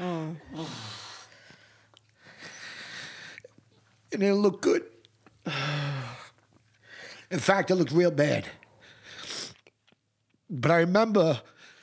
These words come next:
Speaker 2: not knowing if I was a dream or not. Like, a few years before that, she had a tumor in her breast. And they cut it out, and everything was cool. But, uh,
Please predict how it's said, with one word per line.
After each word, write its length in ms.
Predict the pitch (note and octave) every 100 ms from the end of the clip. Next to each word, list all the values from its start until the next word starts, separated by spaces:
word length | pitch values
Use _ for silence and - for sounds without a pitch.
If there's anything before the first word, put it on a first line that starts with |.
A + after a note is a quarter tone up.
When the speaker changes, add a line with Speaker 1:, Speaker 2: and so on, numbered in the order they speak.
| - _ _ _
Speaker 2:
not 260 | G#3 F#3+ G3
knowing 300 | F#3 F#3 F3+
if 140 | D3+
I 60 | E3+
was 220 | E3+ B2+
a 60 | C#3+
dream 400 | B2 E3+ A3+ G3
or 40 |
not. 320 | C3 - - - _ _ _ _ _ - - - - - -
Like, 360 | F#3 B2 - - _ _ _ - - - _ - _ _ _ _ _ _ _ -
a 100 | G#3+
few 200 | A#2 F3+
years 280 | G3+ F#3+ E3
before 400 | D#3 - F#3+ F#3+
that, 300 | D#3+ F3+ -
she 200 | - E3
had 100 | E3+
a 60 | -
tumor 480 | - E3 D#3 B2+ G2+ _ -
in 140 | D#3+
her 100 | D#3+
breast. 560 | A2+ E3 F#3+ - - - _ _ _ _ _ _ _ _ _ _ _ _ _ _ -
And 100 | G3+
they 80 | D3
cut 200 | - F3+
it 100 | D3
out, 320 | D#3 B1+ - -
and 100 | D#3
everything 360 | D3+ A#2+ E3 D3
was 120 | -
cool. 360 | - E3 C3+ G#2 A2+ _ - - - - - - - _ -
But, 280 | F3+ E3 E3
uh, 260 | D3 F#3